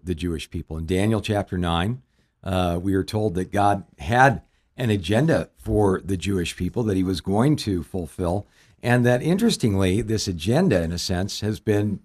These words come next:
put on pause, if you will, at the, uh, the, uh, time of Jesus. In Daniel chapter nine, uh, there was a remarkable vision that Daniel was given, and he was told that there would be,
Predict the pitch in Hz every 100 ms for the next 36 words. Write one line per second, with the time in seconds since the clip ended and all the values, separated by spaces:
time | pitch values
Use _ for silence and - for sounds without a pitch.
0 | _ 143 - 113 117 104 95 _ _ -
1 | 143 135 90 80 - - _ _ - 107
2 | 101 90 87 87 73 - - 85 90 -
3 | 95 90 90 87 85 82 65 - 82 90
4 | 90 85 82 - 98 95 80 101 120 87
5 | 73 - - - - - 98 123 165 180
6 | - 143 131 101 107 123 98 82 - _
7 | _ _ - 98 98 95 85 78 - -
8 | - - 104 117 113 113 117 113 - 107
9 | 104 107 98 107 113 160 147 135 131 98
10 | 92 117 98 80 73 - 101 95 - 90
11 | - - 117 117 113 110 85 104 90 87
12 | 87 _ _ _ _ 104 110 113 113 -
13 | - 190 117 95 110 - 110 113 110 -
14 | 113 113 110 110 101 107 90 107 101 95
15 | 101